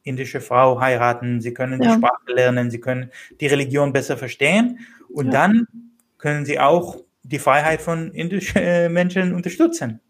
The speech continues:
Speaker 1: Ja,
Speaker 2: Ja.
Speaker 1: das, das,
Speaker 2: Ja.
Speaker 1: und das, äh, äh, kommt die ganze Zeit auch in Israel-Palästina. Sehr viele israelische Geheimdienstleute, äh,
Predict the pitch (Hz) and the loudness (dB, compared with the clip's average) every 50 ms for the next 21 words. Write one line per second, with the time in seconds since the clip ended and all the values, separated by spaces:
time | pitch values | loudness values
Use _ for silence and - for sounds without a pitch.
0 | _ - - - - 190 269 240 - - - - - 143 151 - - - - 277 | _ -8 -4 -2 2 4 4 4 2 0 -4 -6 -4 -4 -4 -4 -4 -2 0 2
1 | 247 247 - - - - - - - - - - _ _ _ _ - 151 143 131 | 2 0 -2 -6 -18 -18 -20 -20 -20 -20 -20 -20 _ _ _ _ -4 -2 2 2
2 | 170 160 - - - - - - - _ _ _ _ _ _ - - 156 143 139 | 2 2 0 -8 -12 -18 -20 -20 -20 _ _ _ _ _ _ -6 -2 0 2 2
3 | 135 139 139 139 135 127 - - 180 185 196 196 - - - - _ _ _ _ | 2 2 0 0 -2 -2 0 0 2 2 2 0 -2 -10 -18 -20 _ _ _ _
4 | _ _ _ _ _ _ - 151 156 151 147 147 - 151 160 156 180 - - - | _ _ _ _ _ _ -10 -4 -4 -4 -2 0 0 0 0 0 -6 -8 -2 0
5 | 165 160 151 - 131 131 139 139 - - - _ - - 127 139 - - 135 - | 0 0 0 0 2 2 2 2 0 -6 -16 _ -10 -8 -8 -8 -6 -8 -8 -4
6 | 151 127 - - 120 120 117 - - 120 98 87 - _ _ _ _ _ _ _ | -4 -4 -2 -2 -4 -4 -4 -6 -10 -10 -10 -12 -14 _ _ _ _ _ _ _
7 | _ _ _ _ - 127 151 143 - 151 147 147 135 123 - 123 120 123 127 131 | _ _ _ _ 0 0 0 0 -2 -4 -4 -2 -4 -4 -4 -2 -2 0 0 -2
8 | 120 - 120 117 117 117 131 131 127 131 127 120 - - 120 123 127 127 - 170 | -2 -4 -4 -4 0 0 0 0 0 -2 -4 -4 -2 2 2 2 2 4 4 4
9 | 180 185 185 190 - - _ - - _ _ _ _ - 131 123 120 120 120 120 | 4 4 2 -2 -8 -16 _ -20 -20 _ _ _ _ -6 -4 -2 0 -2 -2 -4